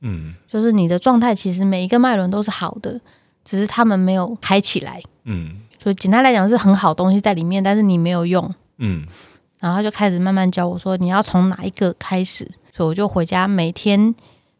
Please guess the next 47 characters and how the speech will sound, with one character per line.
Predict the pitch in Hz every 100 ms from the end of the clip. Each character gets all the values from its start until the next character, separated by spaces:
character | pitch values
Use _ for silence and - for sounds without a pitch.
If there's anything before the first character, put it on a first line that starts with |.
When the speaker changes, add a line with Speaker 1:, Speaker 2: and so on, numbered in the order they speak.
| -
Speaker 2:
每 | 175 165
天 | - 214 226 233 -
早 | - 151
跟 | 170 202 214
晚 | 214 180 185 - _ _ -
我 | 180
都 | - 190
会 | 208 185 214 - _ _
试 | - -
着 | 202 170 -
做 | 233 180
他 | - 185
叫 | 185 180
我， | 160 -
叫 | - 165 - _
做 | 185 165
的 | -
动 | 165 170 180
作。 | 185 - 104
Speaker 1:
嗯。 | 107 127 123 113 107 _ -
Speaker 2:
然 | -
后 | 226
你 | 196
就 | 233 233
真 | - 254 269
的， | 226 160 -
你 | 190
可 | - 247
以 |
感 | 262 185
觉 | 175 185
到 | 185 220
身 | 214 - 220
体 | 220 185
的 | -
那 | 185 190
个， | - - 196 _ _ -
那 | 202
个 | - 82
Speaker 1:
流 | - 92 85
动 | 95 95
感 | 73 73
比 | 78
较 | 87
好 | 90
吗？ |
Speaker 2:
我 | 196 196 196